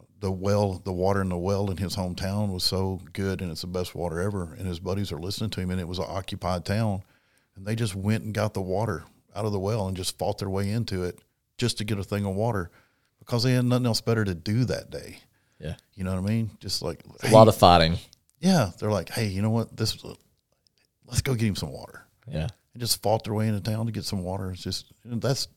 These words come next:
Speaker 1: that's the kind of friends to have, you know what I mean?
Speaker 2: Yeah. Yeah, yeah. I, s-, I see that. That's what you're saying of like, yeah, there's this warrior mentality of, and I guess even, like, when I hear, I've heard your stories now, several of 'em,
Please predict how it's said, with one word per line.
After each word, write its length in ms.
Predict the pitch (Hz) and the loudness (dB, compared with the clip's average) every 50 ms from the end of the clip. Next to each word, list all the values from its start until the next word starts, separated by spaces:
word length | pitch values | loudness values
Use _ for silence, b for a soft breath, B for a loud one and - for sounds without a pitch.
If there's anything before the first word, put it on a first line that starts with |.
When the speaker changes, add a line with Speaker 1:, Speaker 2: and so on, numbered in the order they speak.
| _ | _
Speaker 1:
that's 220 | - 113 123 - - | -4 -4 -4 -4 -6
the 100 | - 117 | -8 -6
kind 180 | - 107 92 92 | -4 -2 -2 -4
of 80 | 85 | -4
friends 280 | - 73 64 64 71 - | -6 -8 -8 -8 -10 -12
to 40 | - - | -12 -12
have, 340 | - - - - - - - - - - | -14 -14 -14 -16 -18 -18 -20 -20 -18 -16
you 80 | - | -16
know 60 | - - | -16 -16
what 520 | - - - - - 98 101 - - - | -18 -20 -20 -20 -20 -20 -20 -16 -16 -16
I 220 | - - - - - - - | -14 -14 -14 -14 -14 -14 -14
mean? 100 | - - - - | -20 -20 -12 -6
Speaker 2:
Yeah. 360 | 165 143 139 127 120 110 101 B B B B B B B B B B | -4 -2 -2 -2 -2 -4 -6 B B B B B B B B B B
Yeah, 140 | - 110 113 127 | -2 0 2 2
yeah. 220 | 123 127 127 104 | 4 2 2 0
I, 80 | 101 113 | 0 -2
s-, 120 | 131 - | -2 -4
I 80 | - - | -6 -6
see 180 | 139 - - 262 | -6 -6 -6 -6
that. 100 | - 85 73 | -6 -6 -6
That's 140 | 95 117 - | -6 -8 -8
what 60 | 175 | -10
you're 60 | 123 | -6
saying 300 | 92 - - 82 85 87 | -6 -4 -4 -4 -6 -6
of 120 | 92 90 87 | -8 -6 -4
like, 300 | 87 85 85 85 - - | -4 -4 -4 -4 -6 -4
yeah, 140 | 95 92 90 | -4 -4 -4
there's 360 | 82 85 82 87 87 85 85 | -4 -4 -4 -4 -4 -6 -6
this 540 | 85 90 87 80 85 - - - - - - _ _ _ | -4 -2 -2 -2 -2 -4 -4 -4 -4 -6 -8 _ _ _
warrior 380 | - 98 98 95 92 90 90 | -10 -6 -4 -2 -2 -2 -4
mentality 840 | 90 90 90 87 - - 87 87 87 87 85 85 87 85 85 85 82 | -4 -6 -8 -6 -4 -4 -4 -2 -2 -4 -4 -4 -4 -4 -4 -4 -4
of, 380 | 80 78 78 78 78 78 - - B B B B B B B B B B B B - | -4 -2 -2 -4 -4 -6 -10 -14 B B B B B B B B B B B B -6
and 100 | 110 113 | -4 -4
I 40 | |
guess 220 | 120 143 151 - - | -2 -2 -2 -2 -2
even, 240 | 101 101 90 95 92 | -2 -2 -2 -2 -4
like, 320 | 90 85 85 90 - - | -4 -4 -4 -6 -8 -8
when 100 | 92 92 | -6 -4
I 300 | 92 87 87 85 80 82 82 | -2 0 0 0 0 -2 -4
hear, 400 | 87 98 95 101 98 92 87 85 - - | -6 -6 -2 0 2 2 0 -2 0 0
I've 160 | 101 107 - | 0 0 0
heard 240 | - - 113 104 90 | 0 0 0 0 0
your 100 | 87 87 | -2 -8
stories 360 | - - 95 92 90 87 90 | -6 -6 -4 -4 -2 -4 -2
now, 240 | 87 90 90 85 85 | -2 -2 -2 0 -2
several 340 | 87 - 101 104 98 87 82 | -2 0 -2 -2 -2 -2 -4
of 60 | 87 | -4
'em, 60 | 87 | -6